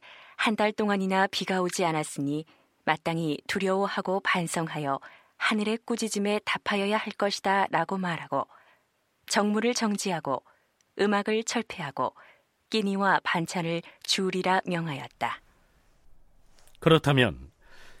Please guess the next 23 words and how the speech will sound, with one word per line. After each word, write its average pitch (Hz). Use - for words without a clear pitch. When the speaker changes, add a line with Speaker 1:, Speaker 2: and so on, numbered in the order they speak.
Speaker 2:
세종이나 170
박연이 175
제대로 170
된 190
예약을 175
갖추기 165
위해서 160
노심초사했다고 170
할 165
때 175
그 165
음악은 160
무엇이고, 151
제의현상에 165
직면했을 156
때 170
부정탈까 160
봐서 151
피했던 196
그 170
음악은 131
또 131
무엇이었을까요? 131